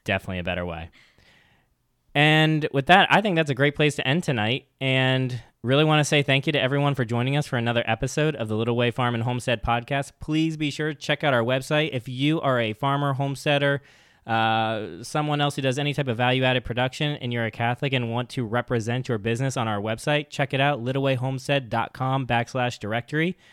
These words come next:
Send in a submission form, and we'll get those uploaded. We are getting an enormous amount of hits already on our website for the, for those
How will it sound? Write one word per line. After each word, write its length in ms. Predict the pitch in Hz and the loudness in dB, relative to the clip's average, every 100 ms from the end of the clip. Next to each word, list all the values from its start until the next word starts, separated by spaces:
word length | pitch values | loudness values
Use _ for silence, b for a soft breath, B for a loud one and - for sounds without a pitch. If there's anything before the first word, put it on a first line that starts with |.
| b b | b b
Send 320 | - 151 151 | -2 0 0
in 180 | 151 147 | 0 0
a 120 | 139 | 0
submission 580 | 131 117 120 139 160 147 | -2 -4 -4 -2 -2 -2
form, 320 | 160 156 160 | -2 0 0
and 100 | - | -2
we'll 120 | 113 110 | -4 0
get 180 | 127 | 0
those 220 | 127 117 113 | 0 -2 0
uploaded. 560 | 127 131 147 151 160 160 b b b | -2 -2 0 0 2 0 b b b
We 140 | - 143 | -4 0
are 100 | 143 | 0
getting 340 | 139 139 139 | 0 -2 -2
an 120 | 131 | -2
enormous 500 | 131 117 131 147 151 | -2 -2 0 0 -2
amount 220 | 147 143 131 | -2 0 -2
of 80 | |
hits 260 | 107 143 - - | 0 -2 -2 -4
already 500 | 127 139 139 131 135 | 2 4 4 2 2
on 120 | 131 120 | 2 2
our 100 | 110 | 0
website 600 | 110 117 - 151 151 147 | 0 -4 -2 0 0 -2
for 360 | _ 135 139 139 | _ 0 0 2
the, 300 | 131 131 113 | 0 -2 -2
for 160 | 143 139 | -2 -2
those 540 | 117 113 127 135 127 | -2 -4 -2 -2 -6